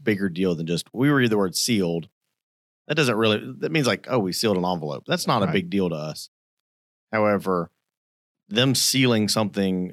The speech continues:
Speaker 1: using a ring and, and, you know, like clay or wax or whatever to seal a container or a letter or even a tomb,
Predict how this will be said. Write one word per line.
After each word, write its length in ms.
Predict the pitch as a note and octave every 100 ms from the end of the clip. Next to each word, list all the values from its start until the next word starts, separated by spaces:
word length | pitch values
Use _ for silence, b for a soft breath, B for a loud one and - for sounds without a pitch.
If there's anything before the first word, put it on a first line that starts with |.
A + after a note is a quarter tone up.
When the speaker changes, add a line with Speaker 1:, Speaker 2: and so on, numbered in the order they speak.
| E2
Speaker 1:
using 380 | G#2+ G#2 F#2+ F2+
a 80 | E2+
ring 480 | F#2 F#2+ F2+ F2+
and, 100 | E2+
and, 300 | C#2+ E2+ E2
you 120 | E2 E2
know, 80 | D#2
like 240 | D#2 - _ _ _ _ _ -
clay 320 | F#2+ F2+ E2+
or 100 | D#2+
wax 320 | D#2+ D#2+ -
or 40 | F2
whatever 240 | D#2 D#2
to 40 |
seal 640 | - - G2+ F#2+ F2 E2+ - _ _ _ _ _ _ _
a 40 | -
container 560 | - - E2 D#2+ D#2
or 200 | D2 D2
a 40 | D2+
letter 560 | D#2+ D2+ D#2 D2+ D2+ -
or 300 | D2+ D2 D2 _ _ -
even 240 | F2+ E2 -
a 80 |
tomb, 420 | - F#2+ E2 E2